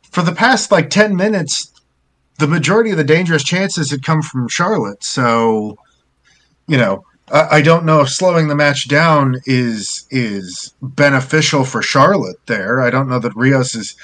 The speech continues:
down because he's like, "Oh, I've gotta slow things down." We, we had been much more dangerous over that stretch. So, eh, you know, all of that together. And then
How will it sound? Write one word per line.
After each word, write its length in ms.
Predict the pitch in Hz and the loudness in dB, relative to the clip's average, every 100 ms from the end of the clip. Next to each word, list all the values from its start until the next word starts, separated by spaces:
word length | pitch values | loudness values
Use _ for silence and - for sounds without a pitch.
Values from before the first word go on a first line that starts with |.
| - - _ _ 113 | -20 -20 _ _ 0
down 300 | 131 135 123 | 4 4 2
because 380 | 120 127 107 | 0 -2 -4
he's 240 | 117 107 - | -6 -8 -8
like, 120 | 107 95 | -8 0
"Oh, 220 | 139 127 | 4 4
I've 160 | 104 - | 2 0
gotta 420 | 113 135 113 98 _ _ _ _ | 2 2 2 -2 _ _ _ _
slow 240 | 139 135 131 | 0 0 0
things 280 | 127 107 | -4 -6
down." 400 | 95 120 139 117 | -6 -2 -2 -2
We, 200 | 110 135 135 - | -2 -4 -6 -2
we 160 | 135 160 | 2 4
had 280 | 147 113 | 4 0
been 300 | 98 117 110 | -2 -4 -4
much 300 | 107 117 131 | -4 -2 -2
more 160 | 123 110 | -4 -6
dangerous 560 | 95 123 147 110 98 117 | -4 -2 -2 -4 -6 -6
over 160 | 101 | -8
that 200 | 95 90 | -8 -10
stretch. 440 | - 135 117 - - - - - | -6 -4 -2 -4 -12 -20 -20 -4
So, 580 | - 131 117 113 104 - | 2 4 4 4 0 -4
eh, 120 | 135 131 | -8 -4
you 120 | 127 | -2
know, 180 | 120 113 | -2 0
all 180 | 151 185 | 0 2
of 60 | 160 | 2
that 140 | 131 | 0
together. 340 | 107 117 117 | -2 -2 -2
And 240 | 117 131 139 | 0 0 2
then 300 | 139 135 | 2 0